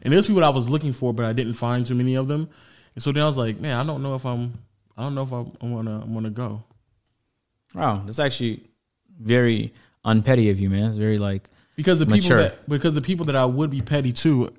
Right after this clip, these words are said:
Speaker 1: they're not gonna go. But being more importantly, I think a lot of people lives, including my own, has just continued to go on and evolve, and trying to hold on to something like that wouldn't make that
Speaker 2: Do you feel like
Speaker 1: much
Speaker 2: it'd be
Speaker 1: sense.
Speaker 2: holding on to go to a reunion?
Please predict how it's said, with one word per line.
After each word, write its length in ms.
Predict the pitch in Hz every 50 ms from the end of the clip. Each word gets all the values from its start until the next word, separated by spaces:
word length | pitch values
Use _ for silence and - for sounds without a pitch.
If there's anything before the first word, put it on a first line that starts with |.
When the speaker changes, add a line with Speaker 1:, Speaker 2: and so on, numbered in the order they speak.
| _ - -
Speaker 1:
they're 140 | 117 123
not 220 | 123 120 123 127 120
gonna 160 | 120 117 113
go. 400 | 104 104 123 120 113 107 104 101
But 220 | 101 135 117 127
being 260 | 117 117 143 156 156 147
more 100 | 139 131
importantly, 720 | 123 120 - 143 143 139 127 120 117 113 110 110 110 - - _ _ _ _ _ _ _ _
I 80 | - 123
think 120 | 151 175
a 60 | 151
lot 220 | 131 127 135 135 135
of 60 | 131
people 540 | - 139 131 120 127 123 123 120 120 120 - -
lives, 600 | - 113 113 120 127 123 110 104 104 107 107 -
including 320 | 156 151 - 370 339 277
my 120 | 196 190 190
own, 320 | 208 233 156 127 117 110
has 200 | 120 127 135 131
just 360 | 135 135 127 127 - - - - _ _ _ _ _ _ _ _ _ _ _ _ _ _ _ _ _ _ _
continued 440 | - 156 139 - - 156 147 143 139 131
to 60 | 135
go 360 | 120 127 127 123 131 160 180
on 100 | 165 139
and 100 | 123 117
evolve, 520 | 117 117 110 123 139 139 123 110 104 - 113
and 100 | 113 110
trying 160 | - 135 135
to 60 | 123 117
hold 220 | 120 131 131 120
on 140 | 123 127 127
to 100 | 120 -
something 420 | 110 - 127 120 117 120 117 113 107
like 240 | 107 120 131 120
that 280 | - 113 107 104 101 -
wouldn't 260 | 110 117 120 113 120 117
make 220 | 117 117 110 - _ - - _
that 120 | - - 131
Speaker 2:
Do 40 | 123
you 60 | 131
feel 120 | 131 170
like 100 | 160 156
Speaker 1:
much 40 | 156 147
Speaker 2:
it'd 40 | 139
be 40 |
Speaker 1:
sense. 100 | 127 123
Speaker 2:
holding 220 | 127 139 135 135 131
on 220 | 127 131 135 139
to 60 | 131
go 100 | 120 120
to 60 | 120 120
a 40 |
reunion? 540 | 117 113 110 110 110 120 135 156 165 165 156